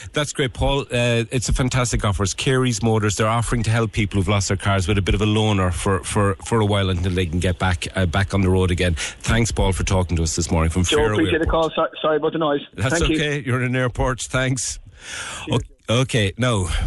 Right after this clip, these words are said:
Speaker 1: we'll go back to Midleton because we have again a man we've talked to twice in, in the past forty-eight hours. Mark Sinclair, station officer, Midleton Fire Station. What is the situation at the moment?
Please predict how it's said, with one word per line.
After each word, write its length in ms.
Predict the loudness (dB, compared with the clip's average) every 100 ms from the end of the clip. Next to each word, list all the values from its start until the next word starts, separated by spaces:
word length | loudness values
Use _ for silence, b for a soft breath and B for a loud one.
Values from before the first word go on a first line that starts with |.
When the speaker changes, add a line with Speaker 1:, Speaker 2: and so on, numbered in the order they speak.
| 0
Speaker 1:
we'll 180 | 0 0
go 160 | 0
back 300 | 0 -2 -2
to 100 | -2
Midleton 340 | -2 0 0 0
because 280 | 0 -2
we 80 | 0
have 240 | 0 0 0
again 340 | 0 0 0
a 100 | 0
man 220 | 0 2
we've 140 | 0 0
talked 240 | -2 -2
to 80 | -2
twice 400 | 0 0 0 -4
in, 80 | -2
in 280 | -2 0
the 60 | 0
past 260 | 0 -2 0
forty-eight 360 | 0 2 2
hours. 240 | 2 0 -2 B B B B B B
Mark 240 | 0 0
Sinclair, 560 | 0 0 0 0 0 0
station 480 | 0 0 0 0 0
officer, 340 | 0 0 2
Midleton 420 | 2 2 0 0 0
Fire 180 | 0 0
Station. 500 | 0 0 0 0 2
What 200 | 0 0
is 140 | 0
the 100 | -2
situation 580 | -2 -2 0 0 0 0
at 100 | -2
the 60 | -2
moment? 440 | -4 -4 -8 -14